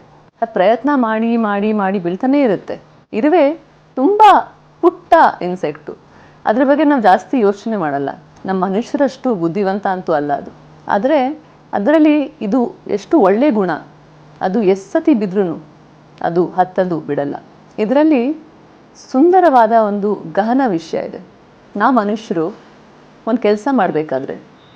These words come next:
ಏನಾದ್ರೂ ಒಂದು ಅಡಚಣೆ ಬಂದ್ರೆ, ಏನಾದ್ರೂ ಒಂದು ಪ್ರಾಬ್ಲಮ್ ಆದ್ರೆ, ಯಾರಾದ್ರೂ ಅದ್ರ ಬಗ್ಗೆ ನಮ್ಗೆ ಡಿಸ್ಕರೇಜ್ ಮಾಡಿದ್ರೆ, "ಇಲ್ಲ, ಅದ್ ಮಾಡ್ಬಾರ್ದು ನೀನು, ಏ ಸರಿ ಇಲ್ಲ, ನೀನ್ ತಪ್ಪು ಮಾಡ್ತಾ ಇದೀಯ, ನೀನ್ ಯಾವತ್ತೂ ನೀನು ಅದು ಸಕ್ಸಸ್ ಆಗಲ್ಲ" ಅಂತ ಹೇಳಿದ್ರೆ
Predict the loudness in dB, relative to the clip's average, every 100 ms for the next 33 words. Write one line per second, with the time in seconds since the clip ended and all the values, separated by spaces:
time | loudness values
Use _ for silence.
0 | -20 -20 -20 -18 -6 -2 0 2 2 2
1 | 4 2 2 -4 -2 -2 -4 -6 -8 -12
2 | -20 -20 -12 -4 2 2 4 2 0 0
3 | 4 4 4 2 2 0 -2 -6 -8 -18
4 | _ _ -20 -20 -18 2 6 8 8 6
5 | 4 4 4 4 4 2 2 -2 -4 0
6 | 0 0 -4 -8 -8 -2 2 2 0 -2
7 | -4 -4 -6 -8 -12 _ -20 -20 -20 -20
8 | -10 2 4 4 4 0 4 4 2 -2
9 | -4 -4 -6 -4 -4 -2 -2 0 0 -2
10 | -2 -2 -2 -4 -4 -4 -2 -4 -2 -2
11 | -2 -2 -2 -2 -4 -4 -6 -6 -6 -4
12 | -4 -4 -6 -10 -12 -12 -10 -12